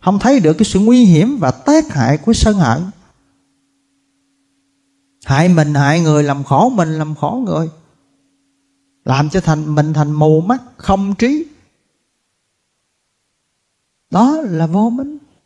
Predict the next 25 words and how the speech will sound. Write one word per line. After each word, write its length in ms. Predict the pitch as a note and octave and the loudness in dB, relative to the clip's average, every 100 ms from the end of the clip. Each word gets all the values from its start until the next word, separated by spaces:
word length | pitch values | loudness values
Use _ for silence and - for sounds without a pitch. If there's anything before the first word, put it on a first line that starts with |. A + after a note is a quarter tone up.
| _ _ | _ _
Không 160 | G#3 A#3 | -4 -2
nhìn 200 | F3+ F#3 | -4 -4
thấy 220 | A#3 C#4+ | -4 -4
được 160 | F#3 - | -6 -4
tham 240 | G#3+ G#3+ | -6 -6
sân 220 | A3 G#3+ | -6 -6
si, 260 | G#3+ A#3 A3 - | -4 -4 -6 -8
không 180 | G#3 G#3+ | -6 -2
nhìn 220 | F3 E3+ | -4 -2
thấy 180 | A#3 B3 | -4 -2
được 340 | F3+ F3+ _ _ _ | -6 -8 _ _ _
bản 260 | C#3+ D3 A3+ | -4 -2 -2
ngã 220 | D3+ F3+ | -2 -2
nó 80 | A3+ | -2
hoạt 240 | F#3 D3+ D#3 | -2 -4 -4
động, 240 | D3 F#3 | -6 -6
nó 60 | G#3 | -6
sanh 240 | G#3+ G3+ | -4 -4
khởi. 300 | E3+ C#3+ A#3 - _ _ _ _ _ _ _ _ _ _ _ _ | -4 -6 -10 -14 _ _ _ _ _ _ _ _ _ _ _ _
Thì 80 | D3+ | -2
một 140 | D3+ D#3 | 0 -2
cái 100 | G3+ | -2
tâm 340 | F#3+ F#3+ G3 | -2 -2 -2
cấu 240 | G#3 C4+ | -2 -2
nhiễm, 320 | D4+ F#3+ D3+ | 0 0 0